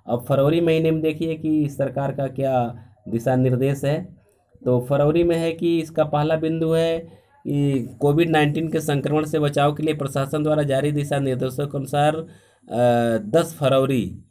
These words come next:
अ, डि-, डिवॉर्मिंग डे का स्वास्थ्य विभाग के सहयोग से आयोजन। मतलब स्वास्थ्य विभाग के सहयोग से दस फरवरी को कार्यक्रम का आयोजन किया जाएगा।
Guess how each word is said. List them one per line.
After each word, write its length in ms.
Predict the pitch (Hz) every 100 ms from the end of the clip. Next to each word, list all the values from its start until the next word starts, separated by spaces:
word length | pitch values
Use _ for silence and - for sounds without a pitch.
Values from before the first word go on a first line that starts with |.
| _ _ - -
अ, 80 | 117 120 117 110 -
डि-, 360 | 95 127 139 - - _ _ 107
डिवॉर्मिंग 760 | 135 139 139 135 151 143 95 - - 101
डे 540 | 101 143 151 107 - - - _ _ _ _ _ -
का 520 | 143 110 131 135 -
स्वास्थ्य 440 | - 143 151 151 147
विभाग 400 | 135 131 147 143
के 100 | 147
सहयोग 580 | 143 127 120 147 160 -
से 300 | 156 170 -
आयोजन। 580 | 113 113 113 110 92 87 - - - -
मतलब 240 | 117 156
स्वास्थ्य 360 | 156 151 160 156
विभाग 280 | 143 147 147
के 80 | 151
सहयोग 440 | 151 139 135 156
से 300 | - 165 180 -
दस 280 | 117 151 147
फरवरी 320 | 131 135 139
को 160 | 139 -
कार्यक्रम 480 | 131 120 123 135
का 200 | 139 165 123
आयोजन 360 | 113 117 156
किया 280 | 160 104 104
जाएगा। 440 | 101 101 101 113